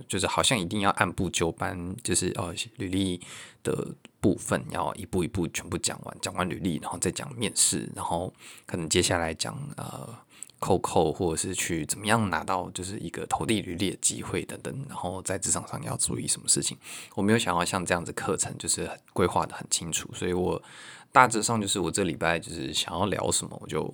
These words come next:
我就会跟大家聊一下。那目前，嗯，其实我也不太知道，就是我目前是有开一个粉专啦，但我也不太知道就是有没有什么其他留言的管道或是方法，因为我现在是用 SoundOn 的平台去上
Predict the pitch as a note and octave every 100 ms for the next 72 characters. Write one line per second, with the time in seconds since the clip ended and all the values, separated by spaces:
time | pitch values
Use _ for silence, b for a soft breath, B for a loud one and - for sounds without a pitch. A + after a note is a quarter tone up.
0 | - A#2 F2+ G2 E2 F2+ E2+ - - G1+
1 | - - - B B B B - F2+ -
2 | - - - F#3+ E3 A2+ F2+ F#2 - _
3 | - - - - C3+ - G2 A#2 B2 -
4 | - F2+ - F2 F2 D#2+ D#2+ D#2 A1+ -
5 | D#2+ A#2 C3 F2 - F2 - G2 F2+ -
6 | - - F#2+ F#2 - - F#2+ E2+ D#2+ D#2
7 | E2 - E2 E2+ D#2+ E2+ E2+ E2 F#2 F2
8 | - - - - - F2+ F2 F2 F2+ F2
9 | F2+ F2 E2 F2 - E2+ A2+ - F#2 F2+
10 | F2 - F#2+ F2+ - - B B B B
11 | - A#2 A#2+ F2 E2 G#2 G2+ G2 F#2+ F#2+
12 | F2 F2+ F#2 F#2 E2+ D2+ - - D#2 -
13 | - - C#2+ -